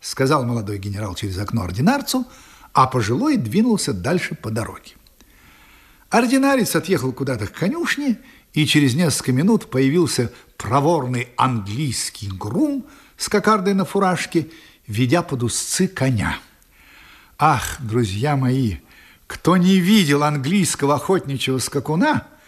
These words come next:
тот ничего не видел. Это было настоящее чудо, рослый,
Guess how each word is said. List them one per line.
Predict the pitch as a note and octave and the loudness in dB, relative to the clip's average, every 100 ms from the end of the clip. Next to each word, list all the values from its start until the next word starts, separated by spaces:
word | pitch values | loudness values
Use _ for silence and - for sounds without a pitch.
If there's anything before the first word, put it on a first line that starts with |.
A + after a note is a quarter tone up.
| - _ _ _ | -20 _ _ _
тот | D#3 D3+ | -4 -2
ничего | E3+ - E3+ C3+ | -2 2 2 2
не | A2+ A#2+ | 0 0
видел. | G#2+ G2 G2 F2 _ _ _ _ | -4 -6 -10 -12 _ _ _ _
Это | D3 E3+ | 0 2
было | F#3 G3 E3 - _ _ _ | 2 2 -4 -14 _ _ _
настоящее | C3+ B2+ - F#3+ E3+ - F#3 | -4 -2 0 0 0 -2 -6
чудо, | - - - A#3 D#3+ G#2+ G#2 - - | -6 -6 0 0 0 -6 -10 -12 -8
рослый, | A#2+ F3+ C4 G3+ - - - G#2 - - | -6 0 0 -2 -8 -12 -14 -14 -16 -16